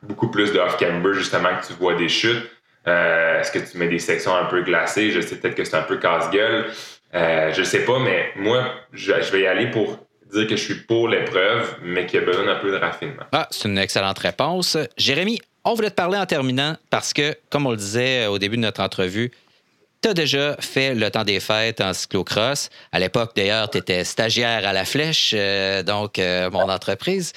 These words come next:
Speaker 2: Euh, de, et t'as fait ça, puis c'est difficile de saisir l'ambiance quand on regarde ça comme spectateur à la télévision. Bon, oui, OK, ah ben là, il y a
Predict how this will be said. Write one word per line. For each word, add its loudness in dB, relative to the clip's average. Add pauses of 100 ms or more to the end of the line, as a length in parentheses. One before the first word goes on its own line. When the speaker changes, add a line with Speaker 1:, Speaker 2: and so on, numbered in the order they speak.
(320)
Speaker 2:
Euh, 0
de, -4 (320)
et -2 (100)
t'as 0
fait -2
ça, -2 (560)
puis 0 (800)
c'est 0
difficile 0
de 0
saisir 0 (140)
l'ambiance 0
quand -2
on 0
regarde 0
ça 0
comme 0
spectateur 0
à 0
la 0
télévision. 0 (260)
Bon, 0
oui, 0
OK, -2 (120)
ah -4
ben 2
là, 0
il 0
y 2
a 0